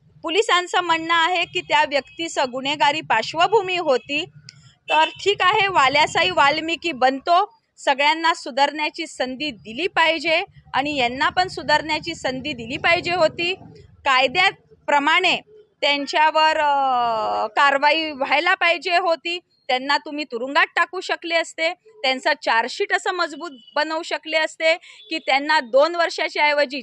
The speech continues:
चार वर्ष शिक्षा झाली असती. तर त्यामुळे त्यांच्या काही दोन नंबरचे त्यांचे काही धंदे असतील त्याच्यावर अंकुश लागलं असतं.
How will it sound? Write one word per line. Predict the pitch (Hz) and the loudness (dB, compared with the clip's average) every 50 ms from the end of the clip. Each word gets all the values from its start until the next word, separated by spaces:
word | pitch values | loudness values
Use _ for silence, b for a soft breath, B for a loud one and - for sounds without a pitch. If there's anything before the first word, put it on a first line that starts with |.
| _ | _
चार | - 240 214 233 269 | -2 0 2 2 4
वर्ष | 320 349 370 415 - - 440 | 4 2 2 2 2 -2 -2
शिक्षा | - - 349 - - 370 339 330 | -2 -4 -8 -6 -4 -4 -4 -2
झाली | 311 370 320 320 311 320 320 | 0 0 0 0 0 0 0
असती. | 311 311 - - _ - 320 330 339 415 b b b b b b _ | 0 -2 -2 -10 _ -8 -6 -6 -6 -8 b b b b b b _
तर | 294 | -4
त्यामुळे | 285 _ 311 277 269 294 311 311 311 320 320 330 | -4 _ 2 2 2 2 0 0 0 0 0 0
त्यांच्या | - - 277 277 277 - 339 294 | 0 -4 -6 -6 -4 -2 -2 -2
काही | 302 302 285 302 | 0 0 -2 0
दोन | 254 247 294 311 339 | 2 2 2 2 2
नंबरचे | 339 330 311 294 277 277 277 - 294 | -2 -6 -6 -2 -4 -4 -4 -4 -6
त्यांचे | 277 277 269 269 - 277 | -4 -4 -4 -4 -4 -6
काही | 269 277 262 262 | -2 0 0 2
धंदे | 226 254 240 247 247 226 | 2 0 -2 0 -2 -4
असतील | 254 247 - _ 277 254 | -4 -4 -4 _ -14 -10
त्याच्यावर | 240 254 233 233 - 240 240 240 220 220 | -8 -8 -6 -2 -2 -2 0 0 0 -2
अंकुश | 220 220 214 - 349 349 - | -2 -4 -6 -8 -8 -8 -4
लागलं | 330 320 302 302 285 302 302 | 0 0 2 2 2 2 4
असतं. | 294 277 277 - _ 294 285 302 | 2 2 2 0 _ 0 0 0